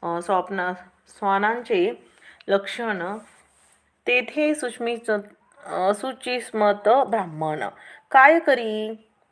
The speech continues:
जैसे, अ, जेही जैसे संचित केले, तयास तैसेच घडले.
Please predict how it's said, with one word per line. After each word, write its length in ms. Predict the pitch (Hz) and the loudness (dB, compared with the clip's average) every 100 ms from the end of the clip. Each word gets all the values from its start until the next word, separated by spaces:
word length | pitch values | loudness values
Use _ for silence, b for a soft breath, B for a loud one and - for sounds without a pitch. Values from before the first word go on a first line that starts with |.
| 196 | -6
जैसे, 680 | 180 165 175 170 165 277 214 | 0 0 0 0 0 0 4
अ, 260 | 196 180 175 185 B B B B 190 | 4 6 2 0 B B B B 0
जेही 420 | 202 202 214 277 | 4 4 2 -6
जैसे 460 | 240 190 202 226 233 | 0 2 2 0 -2
संचित 440 | 202 180 180 196 196 | -2 -4 -4 -4 -2
केले, 500 | 202 180 170 170 202 190 | 0 0 2 2 0 0
तयास 400 | 160 160 175 - | 0 0 -2 -4
तैसेच 560 | - 156 160 160 160 | -6 -6 -6 -8 -6
घडले. 480 | 196 185 151 139 127 | -8 -8 -12 -10 -10